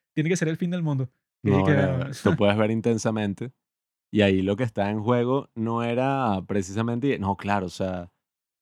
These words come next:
Speaker 2: tal, era la vida de la niña, pues, o sea, que se iba a deprimir o que
Speaker 1: Sí, era
Speaker 2: ajá.
Speaker 1: el estado de humor de ella, pues, o sea,
Speaker 2: Por
Speaker 1: que
Speaker 2: eso.
Speaker 1: estuviera así estable.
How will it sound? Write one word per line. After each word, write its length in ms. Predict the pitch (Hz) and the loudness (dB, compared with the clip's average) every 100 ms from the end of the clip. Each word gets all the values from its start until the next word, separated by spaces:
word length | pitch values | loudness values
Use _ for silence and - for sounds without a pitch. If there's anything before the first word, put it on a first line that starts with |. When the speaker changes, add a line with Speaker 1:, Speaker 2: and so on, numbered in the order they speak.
| - | -2
Speaker 2:
tal, 260 | 107 98 | 0 0
era 240 | - 101 98 | -2 -4 0
la 140 | 117 | 2
vida 240 | 113 98 107 | 2 2 0
de 60 | 127 | 0
la 100 | 98 | -2
niña, 300 | 104 113 90 | -4 -4 -4
pues, 220 | 95 95 | -4 -6
o 80 | 87 | -6
sea, 220 | 95 92 | -8 -8
que 100 | 90 | -8
se 140 | - | -4
iba 140 | 92 98 | 2 2
a 40 | |
deprimir 640 | 110 92 92 95 110 98 | 2 0 -4 -2 0 0
o 100 | 95 | -4
que 440 | 85 92 90 90 87 | -6 -10 -10 -10 -4
Speaker 1:
Sí, 100 | 156 | 0
era 320 | 147 160 147 147 | 2 0 -4 -2
Speaker 2:
ajá. 300 | 95 95 190 | 0 0 0
Speaker 1:
el 120 | 180 | 0
estado 840 | 165 - 165 170 190 208 202 190 180 | -2 -2 0 0 0 -4 -6 -6 -4
de 440 | 175 165 156 151 | -2 -2 -2 -4
humor 380 | 170 156 156 160 | -4 -4 -2 -4
de 200 | 180 170 | -4 -2
ella, 160 | 156 147 | 0 -2
pues, 160 | 143 139 | -4 -6
o 40 | |
sea, 120 | 127 139 | -6 -6
Speaker 2:
Por 60 | 135 - | -2 0
Speaker 1:
que 60 | 92 | 0
Speaker 2:
eso. 200 | 101 123 | 0 -4
Speaker 1:
estuviera 420 | - 139 131 135 | -6 -2 -2 -2
así 380 | - 156 156 160 | -4 -2 -2 -4
estable. 440 | 156 - 143 120 | -6 -4 -4 -4